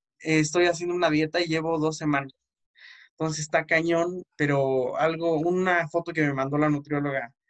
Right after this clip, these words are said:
que me impactó fue que dice, "La mejor dieta se hace con huevos". Y creo que eso es lo que tenemos que hacer ya en todo.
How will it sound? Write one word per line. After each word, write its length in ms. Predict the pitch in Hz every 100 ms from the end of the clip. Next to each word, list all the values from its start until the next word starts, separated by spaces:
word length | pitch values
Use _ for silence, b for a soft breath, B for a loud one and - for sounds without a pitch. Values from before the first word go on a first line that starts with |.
| b b b
que 140 | - 143
me 560 | 143 139 135 131 127 120 -
impactó 520 | 147 143 135 - 165 156
fue 140 | 156
que 120 | 156
dice, 460 | 143 143 147 135 131 - _ - 139
"La 140 | 156
mejor 280 | 160 156 185
dieta 260 | 180 180 185
se 80 | 165
hace 240 | 156 175
con 180 | 143 131
huevos". 440 | 135 131 139 - _ b b b
Y 60 | 147
creo 120 | 165 156
que 80 |
eso 100 | 170
es 40 | 170
lo 120 | 151
que 80 | 147
tenemos 260 | 147 160
que 80 | 160
hacer 220 | 147 156
ya 200 | 156 160
en 180 | 156 147
todo. 320 | 151 147 143